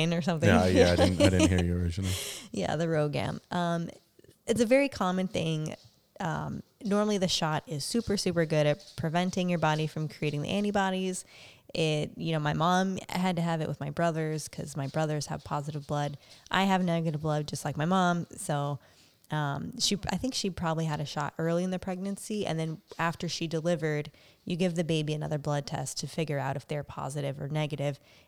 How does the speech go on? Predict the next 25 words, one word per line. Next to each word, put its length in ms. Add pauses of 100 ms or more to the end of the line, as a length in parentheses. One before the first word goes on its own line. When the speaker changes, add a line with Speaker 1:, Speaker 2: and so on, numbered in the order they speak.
Speaker 1:
And 120
if 100
they 120
are 220
positive, 580
then 140
you 100
get 140
another 400
shot 380
within 280
three 200
days 420
of 120
the 80
blood 260
mixing. 480 (500)
Um, 420 (720)
anyway, 220
so 120
I 20
went 140
to 60
that 140
office. 460